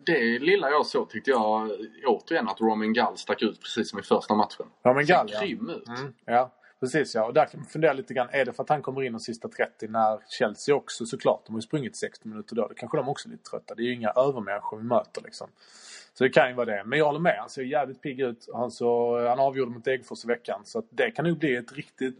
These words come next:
Speaker 1: Det
Speaker 2: eh,
Speaker 1: kan bli årets supersub, känner jag. Släng in han i Allsvenskan om det
Speaker 2: Ja.
Speaker 1: står ett ett och spelet inte funkar riktigt.
Speaker 2: Ja.
Speaker 1: Så kan han ju dunka in den från tjugofem meter.
Speaker 2: Absolut, ja. Enda som är lite klurigt med honom är vilken position han ska spela på.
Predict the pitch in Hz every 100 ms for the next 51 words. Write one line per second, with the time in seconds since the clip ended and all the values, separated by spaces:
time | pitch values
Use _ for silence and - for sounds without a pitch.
0 | - 143 139 - 143 165 247 - 120 -
1 | - 165 - 104 101 - 101 117 170 131
2 | 131 92 - - 139 143 120 120 151 139
3 | 143 - 117 110 113 110 113 110 110 113
4 | 123 - - 107 - 113 117 101 101 107
5 | - - 101 95 95 92 - - - 110
6 | 110 113 - 104 170 120 104 104 - 104
7 | 95 92 107 101 110 113 98 98 87 -
8 | 127 - 131 131 113 - 107 - 190 220
9 | 190 - 143 143 - - 214 214 160 165
10 | 160 151 139 123 127 139 - - 127 120
11 | 123 - 123 113 117